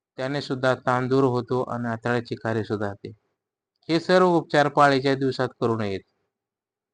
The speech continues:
उपचारामध्ये आहाराला अत्यंत महत्त्व आहे. पिष्टमय पदार्थ, साखर, चहा, कॉफी, तंबाखू, तेलकट तळलेले पदार्थ, मसालेदार पदार्थ, मांसाहार हे पदार्थ टाळावे.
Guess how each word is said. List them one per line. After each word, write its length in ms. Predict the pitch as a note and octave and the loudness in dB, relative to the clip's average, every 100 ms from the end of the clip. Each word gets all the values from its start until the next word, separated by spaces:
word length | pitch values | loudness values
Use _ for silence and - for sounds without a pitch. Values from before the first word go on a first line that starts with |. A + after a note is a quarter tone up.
| _ _ - - | _ _ -20 -4
उपचारामध्ये 880 | C#3 C#3+ F#3+ F#3+ F#3 D#3 D3 D3 - _ _ _ | -2 2 6 6 6 4 2 0 -2 _ _ _
आहाराला 460 | C3+ D3 D#3 D3 D3+ | -4 0 2 2 2
अत्यंत 440 | C#3 B2 C#3 C3+ | 0 -2 -4 -2
महत्त्व 320 | C3 B2+ B2+ | -2 -2 -2
आहे. 240 | A#2 A2+ G#2 - | -2 -2 -4 -4
पिष्टमय 440 | B2+ - C#3 C#3 | -4 -2 -2 -2
पदार्थ, 480 | C3+ B2+ B2+ B2 B2+ B2+ C3 - | -2 -2 -2 -2 -2 -2 -4 -8
साखर, 560 | - A#2+ A#2 B2 A#2+ A#2 - | -4 -4 -2 -2 -2 -2 -4
चहा, 220 | A#2 A#2 | 0 0
कॉफी, 480 | A2+ B2 A#2 A2+ A2 - | 0 -4 -4 -4 -6 -4
तंबाखू, 600 | A#2 A2+ A2 - A2+ A2+ | -4 -2 -4 -4 -4 -2
तेलकट 440 | A2+ A#2 A2+ A#2+ A#2 B2+ | -2 -2 -2 -6 -6 -2
तळलेले 340 | A#2 A#2 A2+ | 0 0 -2
पदार्थ, 500 | A2 A2+ A2 G#2 A2 | -4 -2 -2 -2 -4
मसालेदार 640 | G#2+ A2+ A2 B2+ B2 A2+ | -2 -2 -2 -2 0 0
पदार्थ, 440 | A2 A2+ A2 G#2+ A2 G#2+ - _ _ _ - | 0 -2 -2 -4 -4 -6 -8 _ _ _ -8
मांसाहार 560 | B2 A#2+ A#2 A2 A2 | -4 -4 -2 0 0
हे 100 | G#2+ | 0
पदार्थ 440 | B2+ A#2+ A2+ G#2+ A#2+ | -4 -2 0 0 -4
टाळावे. 460 | A2+ B2 G#2 G2 | 0 0 0 -4